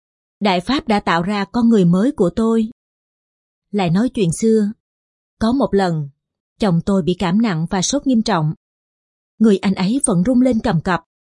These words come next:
ngay cả khi đã được đắp kính chăn quanh người. Tôi không những không thương anh ấy, mà còn thừa cơ trả đũa,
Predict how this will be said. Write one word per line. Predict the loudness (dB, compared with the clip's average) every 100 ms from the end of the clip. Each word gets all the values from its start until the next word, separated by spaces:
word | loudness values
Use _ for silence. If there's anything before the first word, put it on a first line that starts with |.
| _ _
ngay | -2 0
cả | 0 -2
khi | 0 2 2
đã | 0
được | 0 0
đắp | -2 -2
kính | -2 0
chăn | 0 0
quanh | 4 4
người. | 4 2 0 -6 _ _ _ _ _ _ _ -2
Tôi | -2 0
không | 0 2
những | 2 0
không | -2 -2
thương | 0 0
anh | 0 0
ấy, | -2 -4 -8 _ _ _ _
mà | -2
còn | 0 0 -2 0
thừa | -2
cơ | 0 -2 -2
trả | -2 -2
đũa, | 0 -2 -4